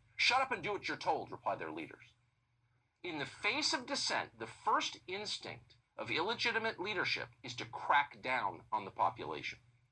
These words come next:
But crackdowns never make it better. Instead, they always make the country more volatile and more dangerous. The people in charge really understand that. They don't want to.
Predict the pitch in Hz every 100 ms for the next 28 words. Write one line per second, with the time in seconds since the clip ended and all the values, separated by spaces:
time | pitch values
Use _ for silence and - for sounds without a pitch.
0 | _ _ _ - 147 - 220 - - 226
1 | 120 117 135 190 254 247 214 190 - 185
2 | - - _ _ _ _ _ 156 151 190
3 | 175 - 147 196 277 285 208 180 - -
4 | 165 - 135 104 92 117 139 214 254 -
5 | - 123 113 - 120 127 117 - - -
6 | _ _ _ _ 139 196 180 151 - 160
7 | 131 127 123 107 98 92 - - 247 165
8 | 135 127 110 95 101 131 277 - 123 156